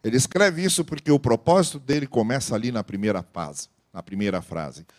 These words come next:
"Seja a atitude de vocês a mesma de Cristo de Jesus." E qual foi? Foi essa. O que esse texto quis dizer é só isso. Cristo desceu do trono, foi humilhado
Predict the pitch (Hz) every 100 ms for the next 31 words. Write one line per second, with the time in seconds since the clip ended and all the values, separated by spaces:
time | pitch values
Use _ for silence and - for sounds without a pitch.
0 | _ - - - 131 160 170 160 180 -
1 | 113 113 113 - 101 _ 147 170 143 131
2 | 110 87 87 - 98 107 123 117 - -
3 | _ _ - 95 87 87 92 107 113 110
4 | 131 143 147 - 98 107 - 98 - 87
5 | 85 82 73 69 _ - - - - 110
6 | 127 127 - 175 233 _ _ _ - 165
7 | 120 - - - _ 101 151 143 - 180
8 | 175 160 151 131 131 165 135 135 101 -
9 | - - _ - 208 196 175 156 - 170
10 | 151 - 190 196 190 196 _ _ _ _
11 | _ - - 165 151 143 165 185 180 175